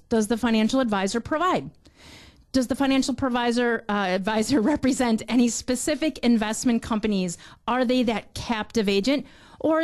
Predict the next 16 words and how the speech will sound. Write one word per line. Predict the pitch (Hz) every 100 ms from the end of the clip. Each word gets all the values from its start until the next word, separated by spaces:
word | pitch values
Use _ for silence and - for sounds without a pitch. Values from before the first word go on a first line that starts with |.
| 330
are | 262 277
they | 302
independent? | 311 311 285 285 302 135 - - - -
And | 262
if | 254
they're | 254
truly | - - 370 339 202
independent, | 180 180 214 190 190 185 -
can | 233
they | 226 226
go | 190 247 240
out | 202 226 220
to | 240
the | 202
world, | 190 233 233 196 185 -
uh, | 202 190